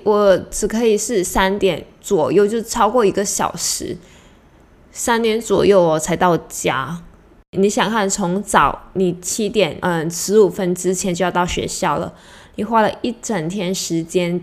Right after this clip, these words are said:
大部分时间到两点都是在学校的。坐车坐了那么久，好不容易到家了，你就吃个午饭。午饭后，我铁定睡午觉。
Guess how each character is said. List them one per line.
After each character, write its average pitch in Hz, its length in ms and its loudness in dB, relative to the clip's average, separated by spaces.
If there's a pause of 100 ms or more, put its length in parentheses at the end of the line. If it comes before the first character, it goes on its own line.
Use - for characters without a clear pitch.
大 214 160 2
部 208 140 -4
分 202 180 -6
时 170 220 -2
间 170 340 -2 (600)
到 226 180 4
两 160 320 -2
点 170 200 -2
都 160 120 -6
是 180 140 -8
在 175 160 0
学 - 240 -10
校 104 320 -6
的。 - 200 -14 (800)
坐 226 140 0
车 214 120 -2
坐 185 280 0
了 170 60 0
那 180 60 -2
么 185 140 0
久， 175 320 -2 (400)
好 - 100 -6
不 208 80 -2
容 185 140 0
易 185 40 -2
到 185 260 2
家 170 260 -2
了， 156 160 -2
你 165 100 -6
就 175 120 -8
吃 175 280 -6
个 196 160 2
午 - 140 -2
饭。 165 220 -6 (320)
午 165 80 -8
饭 190 280 -4
后， 190 240 -6 (280)
我 202 160 0
铁 - 420 -4
定 180 220 -4 (760)
睡 - 300 0
午 175 140 4
觉。 - 360 0